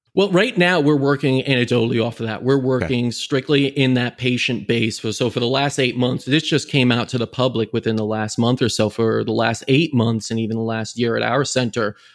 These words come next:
Speaker 1: we've been using this on patients with Parkinson's, on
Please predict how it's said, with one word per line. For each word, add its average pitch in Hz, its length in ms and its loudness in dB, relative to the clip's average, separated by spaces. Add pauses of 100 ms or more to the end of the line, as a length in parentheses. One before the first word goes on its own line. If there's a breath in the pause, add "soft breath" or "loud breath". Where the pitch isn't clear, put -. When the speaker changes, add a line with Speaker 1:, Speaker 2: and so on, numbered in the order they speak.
(140 soft breath)
Speaker 1:
we've 131 220 4
been 135 120 6
using 123 520 4
this 120 340 2
on 139 320 4
patients 120 420 0
with 117 140 -2
Parkinson's, 113 800 -4
on 127 460 2